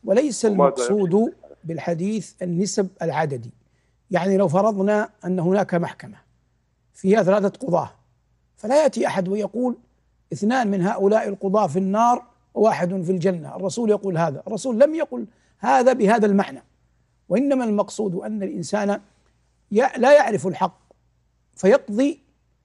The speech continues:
Speaker 1: فهذا عياذا بالله في النار، لأنه لا يجوز له أن يقضي وهو لا يعرف الحق ولا يعرف العلم. الحالة الثانية يعرف الحق، يعرف العلم،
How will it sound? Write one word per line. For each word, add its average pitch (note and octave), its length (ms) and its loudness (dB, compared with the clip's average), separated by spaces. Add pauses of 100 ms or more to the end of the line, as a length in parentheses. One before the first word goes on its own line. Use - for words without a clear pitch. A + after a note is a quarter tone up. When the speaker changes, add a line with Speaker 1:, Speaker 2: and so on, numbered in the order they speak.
(480)
Speaker 1:
فهذا A#3+ 280 0
عياذا G#3 260 0
بالله F#3 380 -2
في F#3+ 80 -4
النار، A3+ 300 -2 (320)
لأنه G#3+ 280 -4
لا E4 100 2
يجوز B3+ 200 -4
له A3 200 0
أن G3+ 80 -2
يقضي A#3+ 260 0
وهو A3 160 2
لا A3+ 80 2
يعرف E3+ 260 -2
الحق D3 320 -12 (680)
ولا G#3 180 2
يعرف G3+ 260 0
العلم. F3+ 260 0 (520)
الحالة D#4 340 0
الثانية A3 480 -2
يعرف A#3 440 0
الحق، E3+ 360 -8
يعرف A#3 300 0
العلم، G3 300 -2